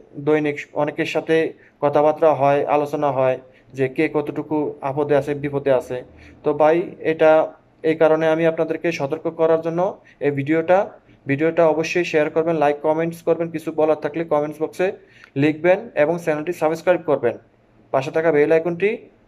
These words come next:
on করে দিবেন। আমার পরবর্তী update ভিডিওগুলো আপনার মোবাইলে সবার আগে পৌঁছবে। আমি যেটা জানি না, সেটা নিয়ে আমি কথা বলি না।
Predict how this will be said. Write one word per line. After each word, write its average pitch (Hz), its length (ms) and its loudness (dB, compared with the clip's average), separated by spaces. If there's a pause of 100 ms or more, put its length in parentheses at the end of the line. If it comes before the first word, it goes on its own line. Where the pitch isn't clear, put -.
(120)
on 165 140 2
করে 175 180 0
দিবেন। 180 260 0 (120)
আমার 160 200 0
পরবর্তী 165 420 0
update 156 380 0 (160)
ভিডিওগুলো 165 480 -2
আপনার 160 260 0
মোবাইলে 151 420 0 (300)
সবার 147 300 2
আগে 143 180 2
পৌঁছবে। 120 360 -6 (400)
আমি 156 200 0
যেটা 180 240 2
জানি 175 260 2
না, 190 160 2
সেটা 160 280 -2
নিয়ে 165 160 2
আমি 165 120 -2
কথা 151 180 2
বলি 147 240 0
না। 110 100 -6